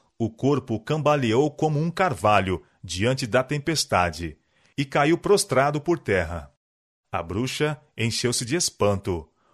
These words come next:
O rei de Israel jazia perante ela como morto.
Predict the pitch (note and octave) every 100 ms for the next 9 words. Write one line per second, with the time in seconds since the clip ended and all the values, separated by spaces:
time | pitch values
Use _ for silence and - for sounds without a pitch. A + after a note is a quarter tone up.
0 | _ D3 A2+ C3 E3+ D3 D3 D3+ C3+ E3+
1 | E3+ - - G#2+ D3+ - - E3 E3+ -
2 | C#3+ E3+ - C3+ E3+ F3 G3 A3+ E3+ G2
3 | G#2 - F2+ D#2+